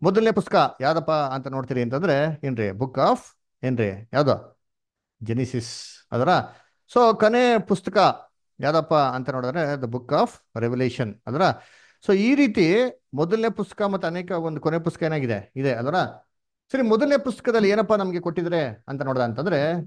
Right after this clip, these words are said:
ಏನ್ರಿ? ಆದಿಕಾಂಡದಲ್ಲಿ ದೇವರು ತನ್ನ ರಾಜ್ಯವನ್ನು ಭೂಲೋಕದಲ್ಲಿ ಯಾವ ತರ ಸ್ಥಾಪನೆ ಮಾಡಿದ್ರು ಅಂತ ನಾವು ಕೊಟ್ಟು ನಾವೇನ್ ಮಾಡ್ತೀರಾ ನೋಡ್ತೀರಿ. ಅದೇ ತರ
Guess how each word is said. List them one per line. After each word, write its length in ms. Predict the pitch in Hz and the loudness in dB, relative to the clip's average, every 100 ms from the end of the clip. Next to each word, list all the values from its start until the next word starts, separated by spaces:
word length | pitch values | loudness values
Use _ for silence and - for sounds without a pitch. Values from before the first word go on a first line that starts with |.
| - | -6
ಏನ್ರಿ? 240 | 147 120 104 98 | -2 -2 -4 -6
ಆದಿಕಾಂಡದಲ್ಲಿ 960 | 110 151 160 147 131 127 170 196 - _ _ _ 120 | -4 -2 -2 -2 -2 -2 0 -2 -6 _ _ _ -2
ದೇವರು 260 | 185 220 220 | 2 4 2
ತನ್ನ 240 | 196 170 | 0 -2
ರಾಜ್ಯವನ್ನು 560 | 156 175 165 185 175 139 | -2 -2 0 0 0 0
ಭೂಲೋಕದಲ್ಲಿ 420 | 139 165 160 143 | -2 -4 -4 -4
ಯಾವ 120 | 139 | -4
ತರ 180 | 147 147 | -2 -4
ಸ್ಥಾಪನೆ 360 | - 143 147 | -2 -4 -2
ಮಾಡಿದ್ರು 300 | 143 131 147 180 - _ - | -2 2 2 0 -4 _ -6
ಅಂತ 140 | 123 | -4
ನಾವು 140 | 123 117 | -2 -2
ಕೊಟ್ಟು 200 | 139 139 | 0 2
ನಾವೇನ್ 180 | 135 | 2
ಮಾಡ್ತೀರಾ 240 | 135 120 113 | 0 0 0
ನೋಡ್ತೀರಿ. 320 | 123 123 151 180 - _ _ - | 0 0 0 -2 -8 _ _ 2
ಅದೇ 100 | 233 | 2
ತರ 120 | 233 | 4